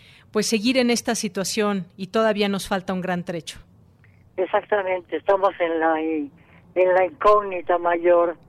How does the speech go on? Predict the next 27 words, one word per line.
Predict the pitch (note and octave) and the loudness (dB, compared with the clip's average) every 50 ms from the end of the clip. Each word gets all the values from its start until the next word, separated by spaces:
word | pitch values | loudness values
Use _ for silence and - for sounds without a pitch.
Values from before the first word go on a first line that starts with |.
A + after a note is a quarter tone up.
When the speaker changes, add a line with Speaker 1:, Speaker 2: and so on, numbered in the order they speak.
| _ - - - - - | _ -20 -20 -20 -20 -12
Speaker 2:
entre | - A#2+ - - F3+ G3 F#3 | -8 -8 -8 -4 -2 0 0
las | F#3 F#3 F3 | 2 2 2
vacunas | E3 F#3 F3+ E3 - F#3 G3 G3 G3 G#3 F#3 - | 2 0 -2 -2 -4 -10 -8 -2 -2 -2 -2 -2
y | F#3+ E3+ | -8 -10
no | E3 F3 F3+ F3+ F3+ | -4 -2 0 0 2
las | E3 | 2
vacunas, | E3 E3 D#3 - - F#3 F#3+ F#3+ F#3+ F#3+ - - | 0 0 -2 -2 -6 -6 -6 -4 -4 -4 -2 -2
entre | F3+ - - E3+ E3 | -4 -2 0 -2 -2
las | D3+ - | 2 0
enfermedades, | E3+ D#3+ C#3+ D#3+ D#3+ D#3 D#3 E3 E3 E3 E3+ F3 F3 E3+ D3+ - - - - - - - | -2 0 0 -2 -2 -2 0 0 2 2 2 2 0 -2 -4 -10 -16 -20 -20 -20 -8 -4
los | F3 D#3+ | -4 -4
contagios, | - - F3+ E3+ D#3+ - F#3 F#3 F#3+ F#3+ F3+ - G3+ D#3 - | 0 0 0 0 0 0 2 2 2 2 2 0 -2 0 0
el | F3+ D#3 D#3 | 0 0 0
encierro, | D#3+ D#3+ C#3+ - G3 F#3+ F#3 E3+ E3+ E3+ - - - - - - - - | -2 -4 -6 0 4 4 4 4 0 -8 -16 -18 -20 -20 -20 -20 -10 -4
en | F#3 F#3+ - | -4 -4 -2
fin. | F3 F3 E3 D3+ C#3+ - - - - - - - - - - - - | -2 -4 -4 -4 -6 -14 -20 -20 -20 -20 -20 -20 -20 -20 -20 -2 2
Pues | G3 F#3+ - - G3 G3+ | 2 2 2 0 -6 -6
muchas | A3+ - - B3 | -2 2 4 6
gracias | A#3 A#3 A#3 A#3 A#3 A3+ | 6 6 4 4 0 0
por | - G3 | 2 0
la | F3+ F3 | 0 0
entrevista, | E3+ E3 F3 F3 E3+ F3+ G3+ G#3+ G#3+ - - A#3 A#3 A3+ | 0 -2 0 0 2 2 0 -2 -2 -2 0 2 2 2
le | A3 F#3+ E3+ | 2 0 0
agradezco | D#3 E3 E3 F3 F3+ E3+ - G3+ | 0 0 0 0 0 0 -4 -8
mucho | F#3+ F#3+ F#3 F3+ G3 F3+ - | -6 -6 -8 -4 -6 -6 -4
su | - F3 | -6 -4
lectura | E3 D#3+ D#3 - - - G#3 G3+ G3 G#3 A#3 | -4 -4 -4 -6 -6 -4 -4 0 0 0 -2